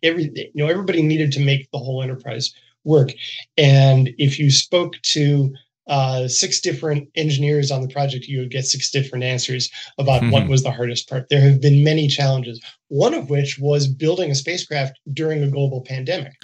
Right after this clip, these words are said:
Speaker 2: Of course.
Speaker 1: In fact, right at the beginning, the very first thing we needed was the core structure of the spacecraft. And the core structure of the spacecraft happened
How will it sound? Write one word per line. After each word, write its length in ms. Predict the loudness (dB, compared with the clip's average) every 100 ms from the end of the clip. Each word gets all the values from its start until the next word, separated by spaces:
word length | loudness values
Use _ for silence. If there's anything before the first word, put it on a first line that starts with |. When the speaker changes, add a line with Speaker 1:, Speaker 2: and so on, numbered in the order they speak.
| -18
Speaker 2:
Of 80 |
course. 440 | -4 -2 0 -4 -8 _ _
Speaker 1:
In 120 | -4
fact, 240 | 0 -2 -4
right 340 | 0 4 4
at 140 | 4 0
the 60 |
beginning, 460 | -2 0 0 -2 -4
the 80 | -6
very 280 | -4 -4 -4
first 300 | -6 -6 -6
thing 240 | -6 -4
we 180 | -2 0
needed 460 | 0 -2 -4 -6 -12 _ _ -4
was 240 | -2 -2
the 100 | -6
core 320 | -8 -6 -4
structure 580 | -4 -2 -2 -4 -4 -4
of 100 | -2
the 80 | -4
spacecraft. 680 | -2 -4 -4 -8 -14 -16 -20 _ _ _ _ -14
And 120 | -12
the 60 | -10
core 220 | -6 -6
structure 440 | -4 -6 -6 -4
of 100 | -2
the 60 | -2
spacecraft 640 | 0 2 2 0 0 0 -8 _ _
happened 540 | -2 0 0 -4 -8